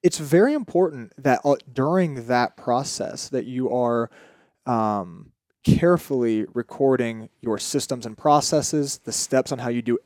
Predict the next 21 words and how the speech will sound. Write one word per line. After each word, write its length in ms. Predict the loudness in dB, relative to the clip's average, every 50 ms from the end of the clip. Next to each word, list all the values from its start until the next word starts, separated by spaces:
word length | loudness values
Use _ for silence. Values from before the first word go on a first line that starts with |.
| _ 2
every 420 | 2 2 2 -2 0 2 2 4
little 300 | 4 4 4 4 2 2
thing. 240 | 0 -2 -4 -4 -2 2
Here's 220 | 4 4 4 4
a 60 | 2 -2
silly 380 | -2 0 2 2 4 4 2
example, 440 | 0 -2 -4 -10 -10 -12 -12 -12 -6 0
right? 200 | 2 2 2 2 _ -12 -20 -20 -20 -20 -20 -12 0
Our, 340 | 6 8 8 8 8 6 4 2
our 240 | 0 2 2 2 2
cleaning 480 | 0 -4 -8 -8 -6 -6 -8 -10 -10
procedures 640 | -12 -12 -10 -8 -8 -8 -8 -8 -12 -12 -12 -12 -8
here. 260 | -8 -8 -8 -8 -14 _ -20 -20 -20 -20 _ -2
Like, 260 | 0 0 0 0 -2 _ 2
our 220 | 4 6 6 4
cleaning 300 | 2 -2 -4 -4 -4 -6
procedures 500 | -8 -10 -6 -2 -2 -2 -2 -2 -4 -2
are 100 | -2 -2
literally 300 | 0 0 0 2 2 2
written 300 | 2 0 0 0 0 -4
out 240 | -2 -2 -2 -4